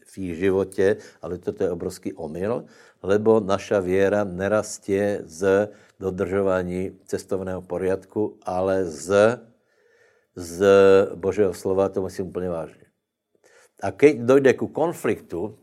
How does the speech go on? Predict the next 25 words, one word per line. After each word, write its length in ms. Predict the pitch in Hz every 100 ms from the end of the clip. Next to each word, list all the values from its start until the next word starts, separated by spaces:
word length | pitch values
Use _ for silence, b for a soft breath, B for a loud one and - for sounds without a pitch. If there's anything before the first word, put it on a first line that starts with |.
| -
takže 460 | 107 117 107 92 87
někdo 280 | 110 120
šáhne 440 | 110 107 101 104 98
na 80 | 95
moju 220 | 101 101 78
zbožnost, 640 | 78 80 76 92 117 - b b b
povím 460 | 98 98 107 110 -
nie. 320 | 90 85 71 _ _ _ _ b b b b
Já 120 | 101
jsem 160 | - 110
povedal 400 | 117 120 107 98
nie, 500 | 87 92 117 143 143 _ _ b b b b -
viete, 240 | 127 120
bylo 200 | 113 131
to 100 | 123
také 220 | 123 160 165
jednoduché. 480 | 190 104 - - - _ _ _ _ _ _ _ _ _ 117
Nehovor 420 | 127 127 127 120
nahlas. 680 | 117 104 69 - - - _ _ b b b b b -
E, 720 | 98 92 92 95 95 104 104
mládenci, 800 | 95 110 131 135 127 - 117 117
veď 160 | 117
to 100 | 127
bylo 160 | 123 131
také 280 | 131 135